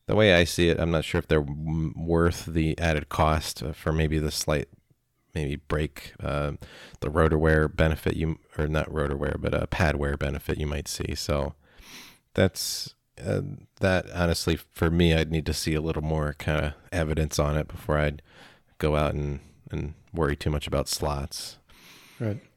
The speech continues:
Speaker 1: Uh, but, uh,
Speaker 2: What about holes?
Speaker 1: and then, and then you s-, you also have holes. So y-,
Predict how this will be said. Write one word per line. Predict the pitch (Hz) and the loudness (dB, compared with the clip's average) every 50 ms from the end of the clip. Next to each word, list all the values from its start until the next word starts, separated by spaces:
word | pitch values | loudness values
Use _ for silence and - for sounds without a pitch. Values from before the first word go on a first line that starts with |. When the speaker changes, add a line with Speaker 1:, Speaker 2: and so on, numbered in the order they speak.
| _ _ - - | _ _ -12 -8
Speaker 1:
Uh, | - 78 78 78 78 | -8 -6 -6 -6 -8
but, | 78 - 76 73 - - _ - - - - - - _ - - | -4 -2 -2 -2 -2 -4 _ -16 -16 -16 -16 -18 -20 _ -10 -4
uh, | - 123 | -2 0
Speaker 2:
What | 113 98 | 2 2
about | 95 98 98 87 | 2 2 0 2
holes? | 90 113 113 113 113 107 | 4 4 4 4 6 4
Speaker 1:
and | 110 113 | 6 8
then, | 110 104 98 95 92 87 - 78 - _ _ _ _ _ _ _ _ _ _ _ - - - - - | 8 8 8 6 2 0 -6 -12 -16 _ _ _ _ _ _ _ _ _ _ _ -18 -16 -14 -12 -4
and | - 101 95 | 0 4 6
then | 98 98 | 6 8
you | 92 90 | 8 6
s-, | 80 - | 4 2
you | - 92 92 90 87 87 87 85 85 | 0 0 2 4 4 6 6 4 4
also | 80 - 85 78 | 2 2 2 2
have | 76 73 | 0 0
holes. | 71 85 82 78 73 71 71 71 | 2 2 2 2 2 0 -2 -4
So | - - 78 76 73 73 65 - | -2 0 2 2 2 0 -2 -6
y-, | - - 87 - | -8 -10 -10 -10